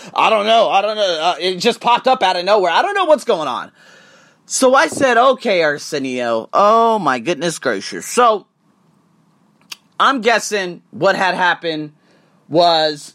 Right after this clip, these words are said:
someone must have either, it couldn't have got a podcast because then those plays would have popped up. But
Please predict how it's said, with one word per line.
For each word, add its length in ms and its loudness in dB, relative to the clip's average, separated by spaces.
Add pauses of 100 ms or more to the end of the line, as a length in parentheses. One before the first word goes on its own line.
someone 920 -2
must 400 -4
have 480 -4 (1120)
either, 480 -4
it 340 -2
couldn't 220 -4
have 100 -2
got 180 2
a 40 -6
podcast 560 -4
because 260 -8
then 160 -8
those 220 -4
plays 280 -8
would 80 -8
have 120 -12
popped 280 -4
up. 220 -6 (800)
But 360 0